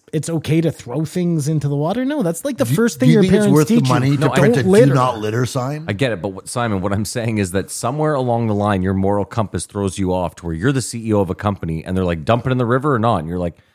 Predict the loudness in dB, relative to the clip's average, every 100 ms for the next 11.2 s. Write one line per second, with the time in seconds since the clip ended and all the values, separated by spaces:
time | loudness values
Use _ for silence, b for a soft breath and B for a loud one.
0 | _ -4 0 0 2 2 2 -2 -2 -4
1 | -4 -6 -4 -4 -4 -6 -10 -20 _ _
2 | _ _ _ _ _ _ _ _ _ _
3 | _ _ _ _ _ _ -14 -12 -10 -8
4 | -4 0 0 0 -2 -2 -4 -4 -4 -4
5 | -6 -6 -4 -4 -2 -4 -2 0 2 0
6 | b b 0 2 4 2 0 -2 -4 -2
7 | 0 0 -4 -6 -4 -4 -4 -8 -14 -18
8 | -8 -6 -2 -4 -4 -8 -2 0 0 0
9 | -4 -4 -4 -4 -2 -4 -2 -4 -4 -6
10 | -8 -6 -2 -2 -2 -4 -4 -6 -6 -8
11 | -10 -14